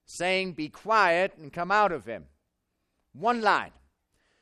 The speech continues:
The unclean spirit had convulsed, great controversy. You know, bad news doesn't like good news.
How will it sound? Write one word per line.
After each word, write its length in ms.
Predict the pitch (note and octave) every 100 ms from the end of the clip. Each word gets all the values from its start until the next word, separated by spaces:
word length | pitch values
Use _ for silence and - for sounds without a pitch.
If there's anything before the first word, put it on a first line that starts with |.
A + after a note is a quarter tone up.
| _ _ _
The 120 | D3
unclean 420 | G3 G#3+ G#3 G3+
spirit 440 | F3 - F#3 G#3 G3+
had 200 | F#3 D3+
convulsed, 640 | F3 D#3 E3 G3 A3+ -
great 240 | F#3 F3 E3
controversy. 720 | F#3 F#3+ F3 G3 G3 G#3+ A3
You 160 | F#3
know, 180 | D#3+ F3
bad 340 | C3 E3+ F3
news 220 | E3+ F3 -
doesn't 240 | E3 D#3
like 220 | D#3 D#3
good 180 | F3 D3+
news. 320 | D3+ D#3+ E3+